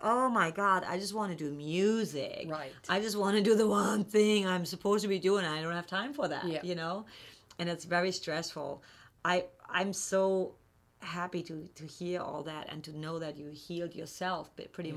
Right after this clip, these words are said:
Speaker 1: much, you know? Um, and you're right, like, the, the whole us feeling so isolated, I think that conversation is the first step to just, like, really,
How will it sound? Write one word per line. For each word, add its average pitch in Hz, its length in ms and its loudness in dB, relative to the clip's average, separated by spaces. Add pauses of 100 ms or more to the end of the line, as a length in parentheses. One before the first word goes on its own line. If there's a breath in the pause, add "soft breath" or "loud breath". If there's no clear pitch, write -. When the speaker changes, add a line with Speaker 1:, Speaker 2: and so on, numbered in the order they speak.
Speaker 1:
much, - 220 -10
you 156 60 -8
know? 147 260 -12 (580 loud breath)
Um, 165 460 0 (880)
and 170 180 -4
you're 156 100 -2
right, 170 260 -2
like, 151 240 -8
the, 160 140 -2
the 165 140 -8
whole 160 420 -4 (400)
us - 200 -6
feeling 160 300 -8
so 160 140 -8
isolated, 139 640 -8
I - 80 -8
think 151 240 -10
that 147 200 -12
conversation 147 600 -10
is 147 120 -14
the 160 80 -14
first - 480 -12
step 156 320 -8
to - 120 -18
just, - 260 -18
like, 147 160 -12
really, 151 360 -8